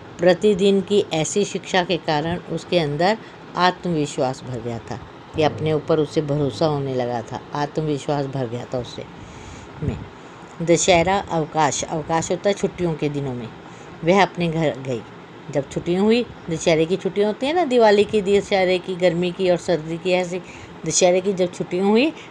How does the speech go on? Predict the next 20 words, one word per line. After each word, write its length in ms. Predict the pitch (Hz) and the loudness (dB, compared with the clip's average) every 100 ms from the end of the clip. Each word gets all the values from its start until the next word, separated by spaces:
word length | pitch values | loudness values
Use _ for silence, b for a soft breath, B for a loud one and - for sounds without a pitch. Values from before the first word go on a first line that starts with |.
| - - | -6 4
तो 120 | 165 - - - - | 4 4 -8 -18 -12
जो 260 | 170 151 151 | -8 -4 -2
स्वाति 440 | - 151 139 180 - | 2 2 2 0 2
थी 60 | 220 | 2
वो 180 | 175 | 2
भी 160 | 156 175 | 2 4
अपने 240 | 165 160 | 4 2
घर 300 | 151 160 240 - - B B - | 0 4 4 2 -8 B B -6
छुट्टियों 300 | - 156 165 | -4 -2 0
में 140 | 147 127 | 0 -2
गई। 140 | 123 104 - - - - - - - - - - - - - - - - - - - - | -6 -8 -12 -18 -18 -18 -18 -18 -18 -18 -18 -18 -18 -18 -18 -18 -20 -20 -16 -16 -14 2
एक 220 | 180 185 | 6 6
दिन 280 | 170 180 247 - - - 151 - 175 | 4 4 4 0 -12 -16 -12 -8 -4
उसके 520 | 175 - 180 185 285 - - - 180 - - - | -2 -2 2 4 4 0 -14 -14 -14 -14 -14 -8
माता 400 | 160 151 143 185 | 0 0 4 4
पिता 420 | 180 160 170 190 240 - - | 4 0 4 2 2 -4 -6
और 240 | 156 160 | 0 0
छोटे 380 | 160 196 180 202 | 0 -2 0 2
भाई 280 | 175 175 180 | 2 2 2
बहन 380 | 165 170 170 135 | 2 2 2 0